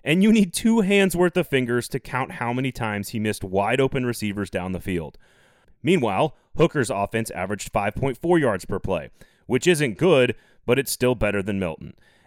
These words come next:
And frankly, without two beautiful touch throws over the middle and a couple of really athletic runs from Hooker, this team would not have even been within one score at the end.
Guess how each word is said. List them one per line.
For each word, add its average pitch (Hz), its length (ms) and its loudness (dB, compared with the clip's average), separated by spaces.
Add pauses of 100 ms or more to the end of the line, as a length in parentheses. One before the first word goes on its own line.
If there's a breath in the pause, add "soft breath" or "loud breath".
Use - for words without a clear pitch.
And 117 160 0
frankly, 156 380 2
without 120 380 0
two 127 180 -2
beautiful 135 560 2
touch - 340 -2
throws 127 340 2
over 90 200 0
the 85 80 -4
middle 143 360 2
and 101 120 -4
a - 40 -8
couple 131 300 0
of 90 180 -4
really 143 340 2
athletic 104 440 -2
runs 127 400 2
from 110 180 -6
Hooker, 180 360 2 (420 soft breath)
this 143 300 0
team 160 260 0
would 135 140 -2
not 120 240 -2
have 123 180 -4
even 117 320 -4
been 123 320 -2
within 120 300 -2
one 104 200 -2
score 95 320 -4
at 90 100 -8
the 90 160 -4
end. 80 280 -10